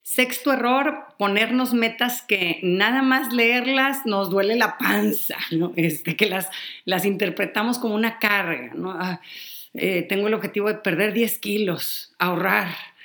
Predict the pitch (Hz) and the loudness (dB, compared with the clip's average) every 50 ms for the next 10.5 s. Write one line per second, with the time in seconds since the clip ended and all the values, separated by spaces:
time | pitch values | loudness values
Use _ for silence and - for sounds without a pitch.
0 | - - - _ _ _ 170 180 - 214 202 208 202 - - 226 220 214 - 233 | -20 -20 -20 _ _ _ -4 -2 0 0 0 0 0 0 0 2 2 2 0 0
1 | 214 - - 208 180 175 190 214 208 190 165 - - - _ _ - - - - | -2 0 0 0 0 2 2 2 2 0 -2 -4 -8 -14 _ _ -20 -20 -20 -20
2 | _ _ _ - - - - - - - 202 190 196 196 - 196 196 196 190 190 | _ _ _ -18 -16 -16 -14 -10 -4 0 0 0 0 -2 -4 -8 -4 0 2 2
3 | 196 202 208 220 - - 254 247 247 240 247 247 247 254 247 - - 233 233 - | 4 2 2 0 2 2 2 4 4 2 2 2 2 2 2 2 0 0 0 0
4 | 247 233 - - 185 170 165 156 160 160 170 185 202 202 208 208 - - - 196 | -2 -2 0 0 0 2 4 4 2 2 4 2 2 0 0 -4 -6 -4 -2 -2
5 | 190 202 202 233 208 185 175 - 170 147 - 170 180 208 220 220 185 170 151 165 | -2 0 0 0 0 2 0 0 -2 -2 0 0 0 2 2 2 2 0 2 2
6 | 185 220 226 175 - - - 160 160 170 - 220 - - 190 - - - 175 185 | 0 0 0 -4 -8 -8 -2 0 0 0 0 -4 -4 -4 -6 -6 -4 -4 -2 -2
7 | 214 - - 151 131 127 143 160 175 170 165 - - - 156 151 151 165 185 190 | -2 -4 -6 -8 -6 -4 -4 -4 -4 -4 -6 -8 -6 -2 0 2 2 2 2 0
8 | 196 196 - 160 - - - 170 190 196 180 - - 139 - - - - - 147 | -2 -4 -6 -8 -6 -4 -2 0 0 0 -2 -4 -6 -8 -10 -12 -14 -10 -8 -8
9 | 151 - 196 196 220 247 247 247 240 247 262 247 247 - - - 185 160 - - | -6 -4 -2 0 2 4 4 4 2 2 0 0 0 -2 -2 -2 -4 -4 -4 -2
10 | 165 160 156 151 151 143 151 151 151 | 0 0 2 2 2 0 0 -2 -4